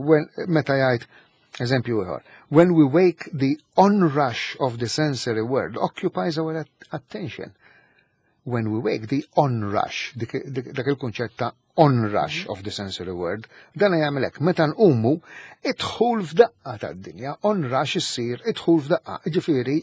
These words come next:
Speaker 1: ipproduċiha mill-ġdid, minflok onrush hija ġirja u x'hekk jew
Speaker 2: So
Speaker 1: tfieħ fuq x-, fuq, eh, f'daqqa. Dan għamela dħul minflok ġirja jew minflok tefa. Ok? U mbagħad il, il,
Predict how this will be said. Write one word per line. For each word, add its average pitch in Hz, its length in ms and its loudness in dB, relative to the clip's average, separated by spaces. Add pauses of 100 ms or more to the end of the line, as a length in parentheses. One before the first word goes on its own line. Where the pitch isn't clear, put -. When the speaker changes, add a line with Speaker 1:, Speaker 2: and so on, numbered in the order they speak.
Speaker 1:
ipproduċiha 202 680 -4
mill-ġdid, 135 420 -6
minflok 156 460 -2 (260)
onrush 143 460 0
hija 135 220 0
ġirja 123 420 0
u 131 60 -2
x'hekk 98 260 -12
jew 110 220 -8
Speaker 2:
So 110 180 -12
Speaker 1:
tfieħ 120 300 -6 (400)
fuq - 220 -8
x-, - 200 -8
fuq, - 220 -4 (320)
eh, 135 540 -14
f'daqqa. 107 440 -4 (280)
Dan 202 160 -2
għamela 160 340 2 (220)
dħul 95 500 2 (400)
minflok 110 400 -8
ġirja 110 520 -6 (320)
jew 107 240 -4
minflok 110 460 -4 (520)
tefa. 123 340 -4 (1040)
Ok? 104 220 -12 (580)
U 202 80 0
mbagħad 190 500 -2 (160)
il, 143 300 0
il, 123 240 -4